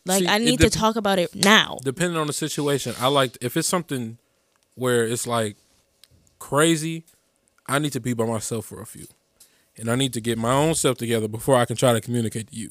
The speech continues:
Speaker 2: That's what you fail to realize sometimes, though. Because it could be something where, you know, I'm trying to get my own self together and relax. And I can't do that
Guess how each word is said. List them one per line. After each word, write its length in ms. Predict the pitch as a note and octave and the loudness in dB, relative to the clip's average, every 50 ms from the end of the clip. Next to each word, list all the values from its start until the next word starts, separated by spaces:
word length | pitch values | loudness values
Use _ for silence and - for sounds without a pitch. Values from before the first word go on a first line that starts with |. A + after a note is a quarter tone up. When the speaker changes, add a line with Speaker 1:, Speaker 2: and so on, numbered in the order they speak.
| - _ _ _ _ _ _ _ - - - _ _ - | -14 _ _ _ _ _ _ _ -20 -20 -20 _ _ -2
Speaker 2:
That's 200 | - C#3 D3 - | 0 2 2 2
what 220 | C3+ B2 - - | 0 -4 -4 -2
you 180 | - F3+ G#3 G#3 | 0 0 0 0
fail 280 | - - D3+ C#3 B2+ A2+ | 0 2 4 4 4 4
to 60 | A2+ | 2
realize 440 | B2 D#3+ F3 D#3 C3 B2 A2+ G#2+ - | 2 2 4 4 4 4 4 2 -2
sometimes, 400 | A2 A2+ - - G#2+ - - - | -6 -10 -12 -14 -14 -16 -16 -20
though. 120 | - B1 - - _ _ - - - _ _ _ | -20 -20 -20 -20 _ _ -20 -20 -20 _ _ _
Because 560 | - A#2+ A2+ - C3 B2+ A#2+ A2+ A2 - - - - | -10 -6 -2 2 4 4 4 4 2 -2 -4 -6 -4
it 80 | C#3 | -4
could 120 | D3+ E3 D3 | -2 -2 -2
be 120 | C#3 C#3 B2+ | -4 -4 -2
something 400 | - D3 C#3 B2+ - A#2 A2+ A2+ | -2 -2 -2 -4 -4 -6 -4 0
where, 380 | A#2 A#2 A2+ A2 G#2+ G#2 G#2 _ _ _ _ _ _ _ _ _ | 2 2 2 2 0 -2 -6 _ _ _ _ _ _ _ _ _
you 120 | - B2 | -8 -4
know, 180 | B2+ A#2+ A2+ A2 | -4 -2 -2 -2
I'm 220 | - A2+ C3 C#3 | -2 -2 -4 -2
trying 360 | C3 - C#3+ C#3 C3+ C3 B2+ A#2 | -2 -2 0 2 2 2 2 0
to 340 | - - B2+ A2+ G#2+ G#2 G#2+ _ _ _ _ _ _ _ _ _ _ _ _ - | -2 -2 -2 0 0 -2 -4 _ _ _ _ _ _ _ _ _ _ _ _ -4
get 180 | - C#3 D3 D3 | 0 0 2 2
my 100 | C#3+ C3+ | 2 2
own 180 | C#3+ D#3+ E3+ | 2 4 4
self 220 | D#3+ - E3 D3 - | 4 4 4 2 0
together 440 | C3 A#2+ B2 A#2+ A#2 A2 A2+ A#2+ A#2+ _ _ _ _ _ | 0 0 2 2 2 2 0 -4 -8 _ _ _ _ _
and 160 | - A2+ A2+ A2 | -6 -4 -2 -2
relax. 640 | A2 A2 A#2 A#2 A2+ A2+ A2+ - - - - - - _ _ _ _ _ - | 0 2 2 4 4 2 0 -2 -8 -12 -12 -12 -14 _ _ _ _ _ -10
And 240 | A2+ A2+ A2+ A2+ A2 - _ _ _ _ _ _ - - _ - | -6 -6 -6 -6 -8 -10 _ _ _ _ _ _ -20 -20 _ -2
I 140 | B2 C#3 D3+ | 0 0 2
can't 280 | - - D3+ B2+ A#2+ A#2+ | 2 0 -2 -2 -2 0
do 200 | D3+ G3 G3+ D3 | -2 0 0 2
that 300 | B2 A#2 A#2 A2+ A#2+ | 2 2 2 0 -2